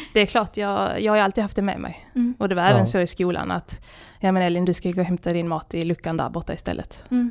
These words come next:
Speaker 1: Ehm, och jag stod alltid där och väntade själv. Det var inte så vanligt när jag, det var inte lika vanligt när jag var yngre. I alla fall inte på min skola. Och även i lagen. Det är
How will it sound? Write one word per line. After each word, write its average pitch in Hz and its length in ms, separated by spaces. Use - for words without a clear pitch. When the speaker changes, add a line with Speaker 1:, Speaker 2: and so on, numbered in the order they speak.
Speaker 1:
Ehm, 180 500
och 180 140
jag 165 120
stod 160 200
alltid 165 240
där 147 80
och 160 80
väntade 160 260
själv. 151 220
Det 180 100
var 165 80
inte 190 140
så 180 120
vanligt 180 440
när 180 180
jag, 175 380
det 180 140
var 190 80
inte 208 140
lika 202 300
vanligt 196 300
när 180 120
jag 170 160
var 175 80
yngre. 165 300
I - 80
alla 185 120
fall 185 140
inte 180 160
på 185 80
min 185 220
skola. 175 400
Och 185 100
även 170 240
i 170 60
lagen. 180 340
Det 208 80
är 180 280